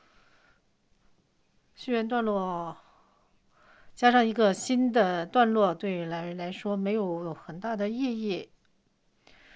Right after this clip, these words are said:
这个代表团提了这样一个建议，并得到了另外一个建议，一个代表团的支持，就是要保留最初的措辞。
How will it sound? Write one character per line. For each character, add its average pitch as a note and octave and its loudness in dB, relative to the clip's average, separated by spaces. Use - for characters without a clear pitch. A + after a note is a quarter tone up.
这 A#3 -2
个 A3+ -2
代 A#3 2
表 G#3+ 2
团 G3+ -2
提 A3+ -4
了 A3+ 2
这 G3+ -4
样 A3 2
一 G#3 -4
个 A3 0
建 A3 -2
议， A3 -4
并 G3+ -4
得 G3 0
到 G#3+ 2
了 F#3+ 0
另 C#4+ 0
外 B3+ 6
一 G3+ 0
个 G#3+ 0
建 G3 -2
议， G3 -6
一 C4 -6
个 A#3 4
代 A#3 6
表 F3 0
团 F3+ -8
的 G3 -2
支 B3+ -6
持， F#3 -8
就 G#3 -6
是 F#3+ -6
要 G#3+ 0
保 F3+ -2
留 F#3+ -2
最 F3 -6
初 D4 0
的 A#3 2
措 G#3 0
辞。 F#3+ -10